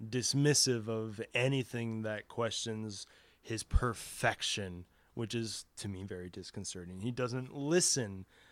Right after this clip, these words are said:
uh, and though you can't necessarily nail it down to one thing or another,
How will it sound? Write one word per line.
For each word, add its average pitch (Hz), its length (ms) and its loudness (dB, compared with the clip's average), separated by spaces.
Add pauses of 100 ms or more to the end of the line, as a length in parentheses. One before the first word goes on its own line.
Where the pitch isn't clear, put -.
(240)
uh, 113 480 2 (600)
and 113 520 -4 (180)
though 135 640 2 (240)
you - 140 -14
can't 175 300 2
necessarily 151 1120 2 (320)
nail 135 520 4
it 131 240 -2
down 117 360 2
to 104 80 -2
one 113 360 -2
thing 120 320 -4
or 113 160 -2
another, 104 640 -2